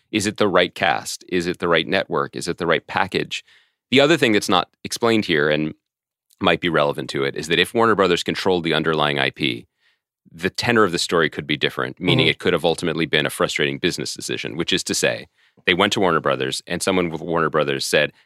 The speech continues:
Speaker 1: not in a castigating manner, said, "We don't make movies like this anymore." And then what's not quoted is him saying, "But a-, as the studio,
Speaker 2: <laughs> Yeah.
Speaker 1: we could partner with someone."
Speaker 2: Yes.
Speaker 1: It sounds like something that Netflix might do because they're trying to break into movies, and we could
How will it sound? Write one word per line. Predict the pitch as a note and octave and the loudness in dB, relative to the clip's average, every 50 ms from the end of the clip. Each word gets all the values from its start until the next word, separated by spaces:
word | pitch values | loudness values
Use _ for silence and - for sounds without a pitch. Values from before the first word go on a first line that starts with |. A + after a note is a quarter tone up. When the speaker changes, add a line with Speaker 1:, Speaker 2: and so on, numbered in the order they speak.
| _ - | _ -2
Speaker 1:
not | F2+ G2 G2+ G#2+ A2 - - _ _ _ _ _ | 2 2 4 4 2 0 -2 _ _ _ _ _
in | - E2+ | -6 -6
a | D2+ | -6
castigating | - - - B2+ B2+ - - F#2+ D#2+ D2+ C#2+ C#2+ C#2+ | -4 -2 -2 -2 -2 0 -2 0 0 0 0 -2 -4
manner, | C2 A#1+ A#1 - A#1+ C2 - _ _ _ _ | -4 -6 -6 -6 -8 -12 -14 _ _ _ _
said, | - - G2+ F2 E2 D#2 C2 B1+ - _ _ _ _ _ _ _ | -2 2 4 4 4 4 2 -2 -12 _ _ _ _ _ _ _
"We | G2 A2 A2+ | 0 2 4
don't | A2+ G#2 F2+ | 4 4 4
make | F2 F2+ E2+ - | 2 2 2 0
movies | D#2 C#2+ C#2+ C#2 - | -2 -2 -2 -2 -2
like | D2 C2+ - | -2 -2 -2
this | - - - - | -4 -6 -4 -6
anymore." | B1 A#1+ A#1 A#1+ A#1 G1+ - - | -6 -6 -6 -8 -8 -8 -8 -6
And | - F2+ | -2 0
then | E2+ E2 | 0 2
what's | D2+ D#2+ D#2 - | 2 0 -2 2
not | A2 A#2+ C3 B2 | 2 2 2 2
quoted | - G2+ F#2 E2+ D#2+ D2+ D2+ | 2 2 2 2 2 2 0
is | C#2+ C#2 C2+ - - | -2 -2 -4 -6 -6
him | D#2+ D2+ | -6 -6
saying, | - - D#2+ D2+ C#2+ C#2 C2 - - _ _ _ _ _ _ _ _ _ | -2 0 0 2 2 0 -2 -6 -12 _ _ _ _ _ _ _ _ _
"But | - B2+ G#2 D#2 - - - - - _ _ _ _ _ _ _ - C3+ - - | 4 4 4 4 2 -2 -8 -12 -12 _ _ _ _ _ _ _ -16 -16 -8 -4
a-, | C3+ - - - - | -2 -2 -2 0 2
as | A#2 A#2+ A#2+ A2 E3 | 4 4 4 4 2
the | - - | 2 2
studio, | G#3+ - - - G#3+ A3 G3+ C#3 G#2 F2+ E2 D#2+ F2 G#2+ | 2 4 4 4 4 6 6 6 6 6 6 6 6 6
Speaker 2:
<laughs> | C3 | 4
Yeah. | F3 F3+ D3+ C3 A#2 | 4 4 4 6 6
Speaker 1:
we | A#2 A#2 | 4 4
could | - - A#2 F#2 | 4 2 0 0
partner | - - C#3 D3+ F3 - B2 G#2 | 0 2 2 4 4 4 2 2
with | F#2+ F2 E2+ - | 2 2 0 2
someone." | - E3+ D#2+ D#2 D2+ D#2 | 2 2 4 4 4 4
Speaker 2:
Yes. | F#2 - | 4 2
Speaker 1:
It | G2 - | 0 2
sounds | - B2 B2 C3 B2+ A#2+ - | 2 4 4 4 4 4 4
like | A#2 G2+ | 2 2
something | - - A#2 G2+ - G#2+ F#2+ | 4 0 0 2 2 2 2
that | F#2 D#2+ | 2 2
Netflix | F2 G2+ C3+ D#3 - - B2+ G#2+ - A#2 | 2 2 2 2 2 2 0 2 2 2
might | G#2 G2 F#2 | 2 2 2
do | - G2+ G2 | 2 0 2
because | F2+ F#2+ E2+ F2+ - | 2 2 0 0 0
they're | F2+ E2+ | 0 0
trying | - - G2 F#2 | 0 0 0 0
to | F2+ | 0
break | E2 - F#2+ F2+ - F#2+ | 0 2 0 2 2 0
into | F2+ F#2 | 0 2
movies, | A#2 C3+ C3+ A#2 A2 G2+ F#2+ - | 2 2 4 4 4 2 2 0
and | - F#2+ G2 | -2 -2 0
we | F#2+ G2+ - | 0 -2 -2
could | - F#2+ - | -4 -6 -6